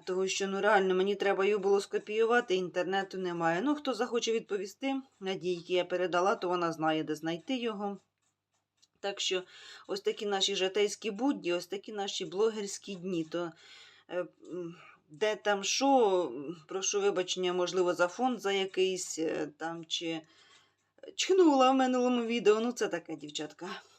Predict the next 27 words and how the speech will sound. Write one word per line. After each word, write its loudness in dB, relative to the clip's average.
Просто -6
це -10
такий -12
влог 2
життєвий-в'язальний -2
трішки -8
і -6
розказую, -6
яке -6
воно. -6
Я -4
ділюся -4
з -10
вами 0
своїми -4
такими -4
справами. 0
Так 0
от, -6
все -4
відходжу, -4
відходжу -6
від -6
теми, -6
тому -12
що -10
вже -8